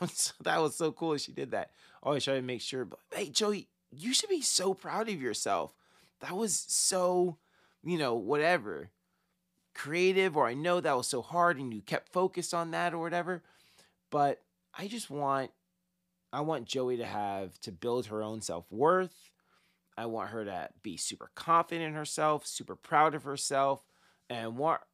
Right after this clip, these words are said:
her to know that no matter what, her dad loves her, regardless of her ability to color count or sing,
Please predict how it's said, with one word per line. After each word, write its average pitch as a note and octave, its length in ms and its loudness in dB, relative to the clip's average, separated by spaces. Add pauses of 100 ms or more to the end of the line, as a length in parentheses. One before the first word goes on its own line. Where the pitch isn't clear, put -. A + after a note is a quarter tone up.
(240)
her C#3 300 -2
to - 240 -10
know F#2+ 640 -4 (460)
that A#2 220 -4
no D3+ 540 0
matter C#3+ 480 2
what, G2 560 -2 (840)
her C3 240 -4
dad G2+ 340 -4
loves D2 380 -8
her, - 180 -16 (140)
regardless A#2+ 800 -2
of G2+ 420 -4
her G#2 160 -6
ability G2 640 -6 (480)
to G2+ 460 -2 (180)
color G3+ 300 8
count F3 440 4
or A2 120 -4
sing, A#2+ 680 -2